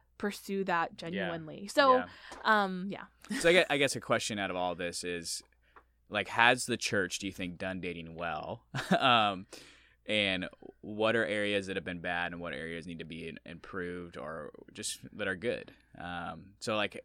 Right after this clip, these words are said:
Speaker 2: how have you experienced the church, church culture, um, in regards to dating? And then we'll get into rejection and sadness. But let's,
Speaker 1: Yeah.
Speaker 2: <laughs> let's start with, you know, the crowd who hasn't, you know, succumbed to the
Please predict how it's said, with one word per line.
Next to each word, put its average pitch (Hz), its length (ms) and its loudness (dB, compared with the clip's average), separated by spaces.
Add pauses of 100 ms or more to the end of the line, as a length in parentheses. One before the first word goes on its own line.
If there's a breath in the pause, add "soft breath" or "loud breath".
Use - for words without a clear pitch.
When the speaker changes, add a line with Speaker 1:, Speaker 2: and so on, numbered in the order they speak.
(120)
Speaker 2:
how 123 300 0
have 110 100 4
you 110 140 2
experienced 95 520 -6
the 82 60 -14
church, - 680 -6
church - 200 2
culture, 85 520 -4 (440 soft breath)
um, 87 240 -6
in 92 120 -8
regards 82 400 -8
to - 100 -12
dating? 76 400 -14 (1900 soft breath)
And 120 160 2
then 131 100 4
we'll 135 80 0
get 120 100 2
into 104 160 0
rejection 87 560 -4
and 82 280 -14
sadness. - 600 -10 (100)
But 98 220 -4
let's, 131 260 2 (100)
Speaker 1:
Yeah. 160 300 0
Speaker 2:
<laughs> 175 40 -2
let's 170 180 6
start 220 280 10
with, 170 200 6
you 160 80 -2
know, 131 200 4
the 131 100 0
crowd 135 480 8
who 135 140 0
hasn't, 131 440 4 (420 soft breath)
you 123 140 0
know, 123 160 8
succumbed 127 680 4
to 131 140 4
the 110 560 2